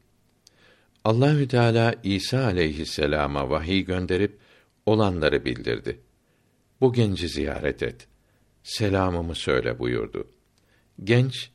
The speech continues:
Recep ayına gösterdiği bir saygı için büyük bir peygamberin sallallahu teala aleyhi ve sellem kendine gönderildiğine sevinerek iman etti.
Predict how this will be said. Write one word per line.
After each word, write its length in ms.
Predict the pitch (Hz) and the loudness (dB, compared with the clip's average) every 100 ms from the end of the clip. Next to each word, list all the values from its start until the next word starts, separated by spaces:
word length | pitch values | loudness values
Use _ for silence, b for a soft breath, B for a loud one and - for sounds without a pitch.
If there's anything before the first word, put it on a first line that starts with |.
| _ _ _ | _ _ _
Recep 400 | 90 104 107 123 | 0 2 2 2
ayına 280 | 104 98 87 | 4 2 2
gösterdiği 760 | 76 80 - 78 67 65 71 65 | 2 0 2 2 2 2 -4 -2
bir 120 | 67 | -4
saygı 400 | - 80 73 71 | -2 -2 0 0
için 420 | 90 - 104 110 b b b b - | -2 -2 -6 -6 b b b b -8
büyük 420 | 87 123 147 - | 0 2 0 0
bir 140 | 107 | 0
peygamberin 920 | - 147 85 78 82 71 76 80 71 60 b b b b _ | 0 -2 -2 -2 -4 -2 -2 -2 -4 -8 b b b b _
sallallahu 800 | - 95 85 85 78 95 101 85 | -4 -2 0 0 0 0 0 -2
teala 480 | 80 78 71 73 69 | -4 -2 -2 -2 -2
aleyhi 420 | 73 85 73 73 | 0 -2 -2 -4
ve 80 | 67 | -4
sellem 580 | - 69 67 78 92 - b b b b - | -2 -4 -2 -4 -4 -10 b b b b -8
kendine 500 | 113 110 104 113 117 | -2 0 2 4 4
gönderildiğine 800 | 101 87 85 82 80 82 80 80 | 2 2 2 2 0 -2 -2 -4
sevinerek 760 | - 98 92 101 101 95 - | -2 -2 0 0 0 -2 -4
iman 420 | 85 80 69 64 62 | -6 -4 -4 -4 -4
etti. 420 | 62 - 60 | -8 -8 -10